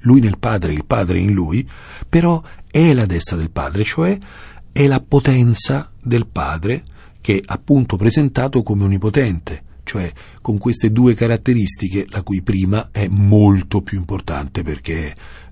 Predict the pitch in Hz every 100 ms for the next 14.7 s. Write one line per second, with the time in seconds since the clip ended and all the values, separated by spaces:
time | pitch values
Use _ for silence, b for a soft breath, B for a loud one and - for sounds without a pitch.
0 | - - 80 90 82 80 - 80 - 90
1 | 69 - - - - - 92 82 80 87
2 | - 69 - - 95 117 156 - 143 127
3 | 151 156 165 196 196 190 214 - 110 123
4 | 120 123 131 202 - 123 120 117 107 123
5 | 117 - 165 - - 117 120 113 107 101
6 | 92 82 69 76 - - B B B B
7 | B B B B B B B - - 151
8 | 151 156 117 78 92 - - 120 123 117
9 | 110 139 143 147 127 127 123 - 127 123
10 | - - 117 82 78 80 87 90 - -
11 | - 117 113 135 151 120 107 104 101 95
12 | 95 110 107 87 85 78 - 87 82 B
13 | B B B B - - 104 98 95 98
14 | - - 71 71 69 -